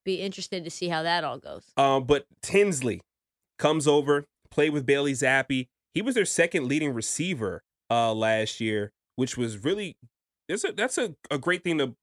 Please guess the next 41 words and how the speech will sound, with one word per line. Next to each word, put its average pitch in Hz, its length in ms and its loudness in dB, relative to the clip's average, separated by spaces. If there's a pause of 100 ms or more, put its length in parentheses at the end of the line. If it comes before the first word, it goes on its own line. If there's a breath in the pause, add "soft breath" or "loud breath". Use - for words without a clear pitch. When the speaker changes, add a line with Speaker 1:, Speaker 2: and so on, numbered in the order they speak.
(100)
Speaker 2:
behold, 151 500 0
uh, 113 200 0
when 120 200 -6
you 123 80 -4
play 139 320 -2
in 120 120 -4
Western 127 240 -4
Kentucky, 123 340 -4
especially 160 260 -2
with 120 100 -6
Zappi, 139 260 0
'cause 120 180 -4
he 202 140 -4
had 170 180 2
a 117 100 -4 (160)
ton, 185 240 -2 (140)
ton 196 220 -2
of 170 80 -4
talent, 156 340 0
but 117 180 -2 (1080)
he 160 60 -4
was 147 80 -4
the 139 80 -8
second 214 220 0
leading 202 120 0
receiver 175 380 -2
with 135 200 -6
fourteen 170 360 -2
hundred 151 240 -2
yards. 131 260 2
He 143 80 -2
also 196 220 -2
had 202 100 -4
fourteen 156 460 -4
touchdowns. 135 420 -2
That 120 100 -4
was 123 120 -6
second 123 220 -2
on 117 80 -4
the 107 60 -8
team. 113 360 -6